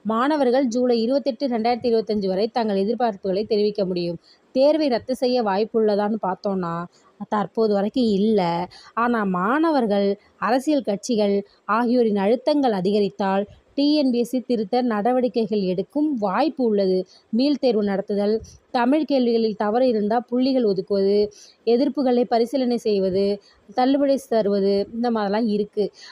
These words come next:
மாணவர்களோட எதிர்பார்ப்பு என்னவா இருக்குன்னா, பல்வேறு பகுதிகளில் இருந்து மாணவர்கள் சாலை மறியல், பத்திரிகையாளர் சந்திப்பு, சமூக வலைதளங்கள் கிளர்ச்சி போன்ற வழிகளில் எதிர்ப்பு தெரிவித்து வருகின்றனர்.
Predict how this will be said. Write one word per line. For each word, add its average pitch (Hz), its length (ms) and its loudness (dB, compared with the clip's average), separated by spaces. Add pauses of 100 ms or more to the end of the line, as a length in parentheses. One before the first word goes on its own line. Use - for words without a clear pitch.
(140)
மாணவர்களோட 254 640 2
எதிர்பார்ப்பு 233 540 0
என்னவா 208 360 0
இருக்குன்னா, 196 420 -2
பல்வேறு 262 400 0
பகுதிகளில் 214 560 0
இருந்து 196 240 0
மாணவர்கள் 202 540 -2
சாலை 233 420 -2
மறியல், 196 460 0 (300)
பத்திரிகையாளர் 240 600 0
சந்திப்பு, 202 540 -2
சமூக 262 460 0
வலைதளங்கள் 196 380 -2
கிளர்ச்சி 208 420 -2
போன்ற 202 260 0
வழிகளில் 220 500 0 (300)
எதிர்ப்பு 269 360 0
தெரிவித்து 208 340 0
வருகின்றனர். 190 520 -2